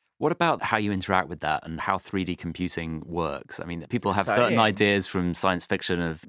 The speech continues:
Speaker 1: Minority Report, you're kind of moving information around with your hands and that kind of stuff. And I know people have tried to build those. How far along do you think we are on figuring that out?
Speaker 2: Well, like, look what you're doing. You have an iPad. It's as if the table had the screen on top of it.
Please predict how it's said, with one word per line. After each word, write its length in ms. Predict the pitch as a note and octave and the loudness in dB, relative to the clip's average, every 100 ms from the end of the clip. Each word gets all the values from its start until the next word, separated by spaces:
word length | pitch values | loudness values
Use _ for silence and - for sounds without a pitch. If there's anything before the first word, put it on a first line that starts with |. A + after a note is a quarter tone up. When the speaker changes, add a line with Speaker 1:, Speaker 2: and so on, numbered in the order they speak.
| F2+ | -4
Speaker 1:
Minority 460 | G2 F#2 F#2+ F#2 F#2 | 0 2 2 2 0
Report, 400 | F2 G2+ F2 E2+ | 2 2 0 0
you're 120 | E2+ | -4
kind 160 | E2+ | -4
of 80 | D#2+ | 0
moving 360 | F#2+ G2+ F#2 F2 | 2 2 2 0
information 440 | F2+ G2 F#2+ F2+ | -2 0 0 2
around 180 | F2+ E2+ | 2 2
with 80 | E2 | 0
your 100 | D#2 | 0
hands 420 | F#2+ F2+ E2+ E2 | 0 2 0 -2
and 100 | E2+ | 0
that 100 | F2 | 0
kind 100 | F2+ | -2
of 60 | E2+ | -2
stuff. 240 | F2+ E2 | -2 0
And 80 | F#2 | 2
I 120 | F2+ | 2
know 180 | G2 G2 - _ _ | 2 0 -2 _ _
people 220 | - G2 F#2 | -8 -6 -6
have 80 | |
tried 240 | - F#2+ F2+ | 2 0 2
to 60 | |
build 200 | G2 F#2+ | 0 2
those. 240 | F2 E2+ D#2+ - | 2 0 -2 0
How 200 | D3 D3+ | 2 4
far 200 | D3+ C3 | 6 6
along 280 | B2+ A#2 | 6 4
do 80 | G2+ | 2
you 80 | G2 | 0
think 180 | G#2 F2 | -2 0
we 100 | F#2 | 4
are 220 | F#2 E2+ | 4 4
on 80 | E2+ | 0
figuring 380 | - F2 E2 D#2+ | -4 -2 -4 -4
that 120 | D#2 | 0
out? 200 | D#2 - - _ | 0 -2 -12 _
Speaker 2:
Well, 260 | D3 F3 E3 | 0 2 4
like, 160 | F3 | 2
look 160 | F#3 G3 | 0 -2
what 120 | F#3 | -2
you're 180 | F3+ D#4+ | 0 0
doing. 300 | A#3+ A2 G#2 | 0 0 0
You 120 | C3 | -2
have 220 | C3 A#2+ | -2 0
an 80 | A#2 | 0
iPad. 600 | C#2 F2 - E2+ E2+ D#4+ G4+ _ | 0 -4 -4 -2 -2 -2 -6 _
It's 180 | D3 D3 - | -6 -4 0
as 260 | D3+ D3+ | 0 0
if 120 | C#3+ C3+ | -2 -4
the 120 | A2+ | -6
table 440 | - B2+ A#2 A2 | -2 -2 0 -2
had 360 | G#2 C3 D#3+ G#2 | -2 -4 -4 -4
the 80 | G2+ | -8
screen 260 | - G#2+ | -6 -4
on 120 | F2+ | -4
top 280 | G2+ C3 C#3 | -6 -8 -6
of 120 | E2 | -8
it. 140 | G#1+ | -10